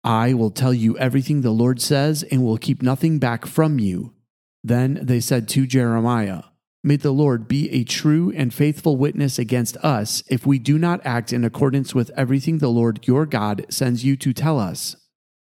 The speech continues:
Whether it is favorable or unfavorable, we will obey the Lord our God to whom we are sending you,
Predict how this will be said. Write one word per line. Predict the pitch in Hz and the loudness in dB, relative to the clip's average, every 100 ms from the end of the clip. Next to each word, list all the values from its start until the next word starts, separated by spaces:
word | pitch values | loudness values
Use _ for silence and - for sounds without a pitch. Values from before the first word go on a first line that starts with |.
| _ | _
Whether | 113 113 127 131 - | 0 2 2 0 0
it | 113 | 0
is | 107 - | 0 0
favorable | 123 117 143 147 156 160 160 - | 0 2 2 2 2 0 -2 0
or | 131 - | 0 2
unfavorable, | 147 160 139 143 117 113 98 98 73 - _ | 0 0 0 0 2 0 0 -2 -4 -12 _
we | 123 147 | 2 2
will | 165 165 147 | 4 2 2
obey | 131 143 143 | 2 2 2
the | 156 | 2
Lord | 143 127 120 117 | 2 4 2 0
our | 123 127 135 | 0 2 2
God | 123 104 98 92 - | 0 0 -2 -4 -2
to | 139 120 | 0 2
whom | 160 147 120 | 2 2 0
we | 131 139 | 0 0
are | 139 | 0
sending | 123 151 139 131 120 | -2 0 0 0 2
you, | 120 139 104 113 | 2 2 2 -4